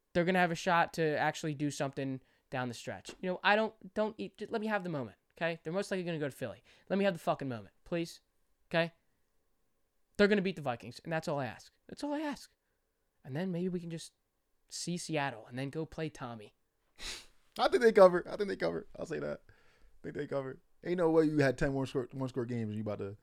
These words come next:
Speaker 2: mm.
Speaker 1: Tell me what?
Speaker 2: If y'all win, if the Vikings win this game by more than seven, man, I am so wrong, and y'all got it, bro. Y'all got it, man. 'Cause ain't, I see, there's no world I see this by less than four points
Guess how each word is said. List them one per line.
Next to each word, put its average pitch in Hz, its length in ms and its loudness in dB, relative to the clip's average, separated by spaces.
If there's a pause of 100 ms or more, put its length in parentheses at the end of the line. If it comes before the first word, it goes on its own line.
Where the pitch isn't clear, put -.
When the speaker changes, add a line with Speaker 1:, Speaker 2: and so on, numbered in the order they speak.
(280)
Speaker 2:
mm. 107 320 -4
Speaker 1:
Tell 143 220 -2
me 139 120 0
what? 117 280 0 (320)
Speaker 2:
If 156 120 4
y'all 247 200 12
win, 240 180 12
if 180 80 6
the 165 80 4
Vikings 220 340 8
win 196 140 2
this 180 140 2
game 156 320 0
by 123 100 0
more 135 180 -2
than 135 80 -4
seven, 123 360 -2
man, 117 220 -2
I 135 180 -2
am 110 100 -2
so 117 260 -2
wrong, 113 280 0
and 101 80 -2
y'all 101 240 2
got 92 480 -6
it, 80 100 -14
bro. 85 120 -16 (180)
Y'all 90 180 -10
got 98 340 -20
it, 85 80 -20
man. 90 100 -20 (260)
'Cause 98 160 -12
ain't, 110 160 -2
I 113 160 0
see, - 120 -8
there's 107 200 -8
no 107 160 0
world 92 380 -4
I 87 60 -10
see 92 140 -14
this 87 140 -12
by - 200 -14
less 87 160 -10
than 90 100 -14
four - 120 -20
points 98 240 -20